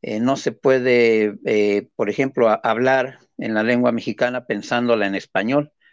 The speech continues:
Como lo dije desde el principio, no es una forma de cultura absolutamente distinta y paralela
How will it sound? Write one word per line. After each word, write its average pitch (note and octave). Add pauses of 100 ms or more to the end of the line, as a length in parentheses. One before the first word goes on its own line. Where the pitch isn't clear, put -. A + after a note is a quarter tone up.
(320)
Como G2+
lo G2+
dije C3+
desde G#2+
el G2
principio, A2+
no A#2
es A#2
una A#2
forma A#2+
de G#2
cultura A2+
absolutamente A#2
distinta A#2
y G#2
paralela A2+